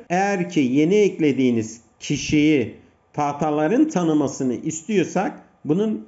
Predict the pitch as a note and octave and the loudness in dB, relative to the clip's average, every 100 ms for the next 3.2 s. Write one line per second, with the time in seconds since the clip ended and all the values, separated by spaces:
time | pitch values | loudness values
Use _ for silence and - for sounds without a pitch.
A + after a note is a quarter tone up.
0 | - G#3+ G#3+ - D3 B2 A#2+ A#2 A#2 B2+ | -2 -2 -2 0 2 4 2 0 0 0
1 | A3+ - - - F3+ E3+ C#3 A#2+ - E3 | 0 -2 -10 0 2 2 0 -2 -2 -2
2 | - - _ - - D3+ D3 D#3 C3+ A#2+ | -2 -12 _ -10 0 0 2 4 4 2
3 | D3 G#3+ | 0 -4